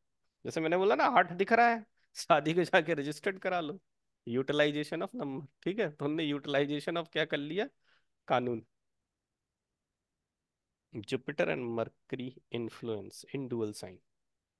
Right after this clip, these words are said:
ये सारी चीजें आप पढ़ चुके हैं,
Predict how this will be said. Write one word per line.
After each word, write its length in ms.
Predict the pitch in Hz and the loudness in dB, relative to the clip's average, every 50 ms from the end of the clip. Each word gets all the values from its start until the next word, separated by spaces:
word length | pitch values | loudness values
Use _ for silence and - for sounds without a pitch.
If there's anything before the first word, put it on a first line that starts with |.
| _ _ _ _ _ _ _ _ _ _ _ _ _ _ _ - | _ _ _ _ _ _ _ _ _ _ _ _ _ _ _ -10
ये 40 | 127 | -2
सारी 340 | - - 151 151 160 185 | 2 4 6 6 6 2
चीजें 340 | 180 - 196 190 175 170 196 | 0 -4 -4 -4 0 2 4
आप 220 | 190 185 180 - _ - | 4 4 2 0 _ 0
पढ़ 120 | 156 156 165 | 0 0 0
चुके 260 | - - 151 - 180 | -2 -6 -4 -2 -2
हैं, 280 | 175 170 180 202 226 | -2 -2 -2 -6 -8